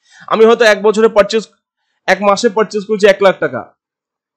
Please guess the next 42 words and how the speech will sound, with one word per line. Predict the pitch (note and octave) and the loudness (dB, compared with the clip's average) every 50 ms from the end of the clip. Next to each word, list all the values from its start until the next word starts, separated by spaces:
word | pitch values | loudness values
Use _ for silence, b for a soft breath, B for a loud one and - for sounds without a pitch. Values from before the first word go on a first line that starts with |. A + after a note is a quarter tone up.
| _ _ _ _ _ _ | _ _ _ _ _ _
but | D#3+ F#3 F3+ | -2 -2 0
সেটা | - G3 F#3+ G#3+ | 0 -2 -2 0
আমাদের | G#3 G#3 G#3+ G3 A3 G3 | 0 0 -2 -4 -6 -4
cash | - F#3+ F#3+ F#3+ F3 | 0 0 0 0 -2
বি-, | F3+ G3 F#3+ - _ | -8 -10 -12 -12 _
বাজেটে | D#3 F3 F3 F3+ F#3 G3+ | -4 -4 -4 -2 -2 -4
আসতেও | E3+ E3 D#3+ - - G#3 | -4 -4 -6 -2 -2 -2
পারে, | G3+ G#3+ G#3+ G3+ | -2 0 -4 -2
নাও | F#3+ F#3 F3+ F3 | 0 0 0 0
আসতে | E3 D#3+ - C3+ | -2 -4 -8 -12
পারে। | C3+ B2 | -12 -10
দেখতে | A#2+ C#3 D3 - _ G3 | -10 -14 -16 -10 _ -8
হবে | F3+ E3+ | -8 -6
ওটা | D3+ D#3+ | -6 -6
ক্যাশে | D3 - - C#3+ C#3 - F#3 | -10 -6 -8 -8 -8 -8 -12
purchase | F3+ F#3 F#3 F#3 - G#3 G3 | -10 -10 -12 -10 -8 -10 -8
না | E3 E3 | -8 -8
credit | D#3 - D#3+ D#3+ D#3+ D#3 _ | -10 -10 -8 -8 -8 -10 _
purchase। | - D3 C3 - B2+ A#2 | -10 -10 -10 -10 -18 -20
Actually | G#2+ _ _ _ _ - C#3+ - - G3 G3 | -20 _ _ _ _ -20 -18 -12 -10 -6 -4
দেখতে | G3 F#3+ G3 G3+ | -4 -4 -6 -8
হবে | F#3+ E3+ D3+ E3 | -10 -8 -6 -6
এর | E3 D3+ | -6 -6
জন্য | D#3+ F3+ F3+ | -6 -6 -6
আমার | F3+ F3 D#3+ | -6 -6 -8
পকেট | E3+ F3 E3+ D#3+ | -8 -12 -12 -12
থেকে | F3 F#3 F#3 - | -12 -16 -12 -10
পয়সা | C#3 B2+ B2+ - C#3+ | -10 -10 -10 -12 -18
কত | _ A2+ A2+ | _ _ _
গেছে। | G#2+ G2+ _ _ - _ _ _ _ _ _ _ _ _ _ _ _ _ _ _ _ _ _ _ _ _ _ _ _ _ _ | _ _ _ _ -20 _ _ _ _ _ _ _ _ _ _ _ _ _ _ _ _ _ _ _ _ _ _ _ _ _ _
তাহলে | C3+ C3 C#3+ E3 | -14 -10 -10 -8
আমাদেরকে | E3+ E3+ E3+ F3+ F3 F#3 | -8 -8 -10 -10 -12 -14
দুটো | D3+ C#3 C#3 C3+ F#3 | -18 -18 -18 -16 -16
list | F3+ E3 E3+ E3+ - _ | -14 -14 -16 -18 -20 _
করতে | F3+ F#3 F3+ F3+ F3+ | -20 -20 -20 _ -20
হবে, | F3+ F3+ E3+ _ _ _ _ _ _ _ _ _ _ _ _ _ | -20 -20 -20 _ _ _ _ _ _ _ _ _ _ _ _ _
একটা | C3 - D#3+ D3 | -20 -20 -18 -18
রিসিপ্টের | C3 C3 B2+ - G3+ F#3+ G#3 G#3+ G#3 | -18 -18 -16 -16 -18 -12 -12 -12 -12
list, | G#3 A#3+ A#3+ - _ - | -12 -14 -16 -20 _ -20
একটা | _ D3+ | _ -20
পেমেন্টের | C3+ _ C#3 B2+ B2 A#2+ A#2 A2+ A2 | -20 _ -16 -16 -16 -16 -18 -20 -20
list। | - - _ _ _ | -20 -20 _ _ _